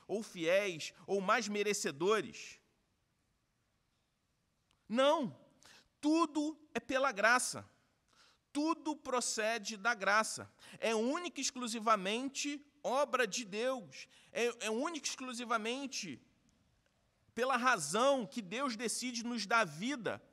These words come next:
ao nos dar fé, que nós somos salvos, que nós respondemos em fé à palavra e nos voltamos para Deus.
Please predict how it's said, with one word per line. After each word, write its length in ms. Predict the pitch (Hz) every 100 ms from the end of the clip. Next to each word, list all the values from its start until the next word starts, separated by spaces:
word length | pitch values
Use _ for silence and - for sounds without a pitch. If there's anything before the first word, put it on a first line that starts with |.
| _
ao 180 | - 247
nos 180 | 262 214
dar 160 | 214 233
fé, 400 | - 220 277 247 - -
que 120 | -
nós 240 | 254 277 269
somos 260 | 269 285
salvos, 560 | - 240 302 277 151 - -
que 100 | -
nós 220 | 233 262 247
respondemos 800 | 269 - 262 214 226 302 285 240
em 100 | 226
fé 360 | - 226 247
à 80 | 214
palavra 600 | - 190 190 247 269 285 - -
e 100 | 233
nos 160 | 269 240
voltamos 500 | 262 254 247 254 -
para 180 | 269
Deus. 520 | 262 240 262 240 -